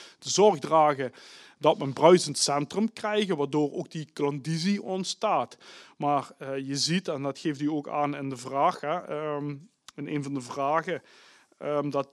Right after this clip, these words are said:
bijvoorbeeld Gallegal, hè, daar staat groot, eh, te huren op. Eh, bij Holland en Barrett is, staat dat overigens, eh, mooi, mooi erop. Ehm, eh, bij Pat's Place, ja, dat is nog een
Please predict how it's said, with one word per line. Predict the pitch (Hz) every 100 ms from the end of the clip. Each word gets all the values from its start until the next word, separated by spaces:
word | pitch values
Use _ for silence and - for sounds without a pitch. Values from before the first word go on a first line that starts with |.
| _
bijvoorbeeld | 131 151 147 -
Gallegal, | 160 147 143 143 196 -
hè, | - 156
daar | 156
staat | - 143 131 -
groot, | - 135 -
eh, | - 127 123 113
te | 120
huren | 113 151 170 220
op. | 226 127
Eh, | - 131 127 127 - - - 123
bij | 120 127 120 -
Holland | 147 135 117
en | 107 107
Barrett | 131 190 - 185
is, | 185
staat | - 175 151
dat | 156 123
overigens, | 147 143 127 143 123 -
eh, | - 135
mooi, | 131 139 135 123
mooi | - 135 127
erop. | 120 127 120 - - - - - _ _
Ehm, | 131 127 127 123 123 123 120 120 117 - - _
eh, | - - 113 -
bij | 117 123
Pat's | 120 185 185 -
Place, | 185 147 113 -
ja, | 165 139 113
dat | 160 175
is | 151
nog | 156 135 -
een | 147 127